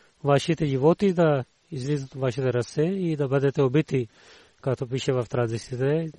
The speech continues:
винаги кажете истината. Ако ние мислим, че има някаква традиция срещу тези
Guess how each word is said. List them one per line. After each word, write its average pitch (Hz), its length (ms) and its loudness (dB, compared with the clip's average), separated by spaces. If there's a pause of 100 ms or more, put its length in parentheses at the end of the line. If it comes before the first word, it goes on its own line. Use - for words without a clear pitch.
(120)
винаги 135 480 0
кажете 135 420 0
истината. 117 600 -2 (560)
Ако 123 560 2 (720)
ние 123 200 0
мислим, 143 460 -2
че 165 540 -2 (220)
има 139 340 -2
някаква 127 560 -2
традиция 135 640 0
срещу 139 580 0
тези 143 540 0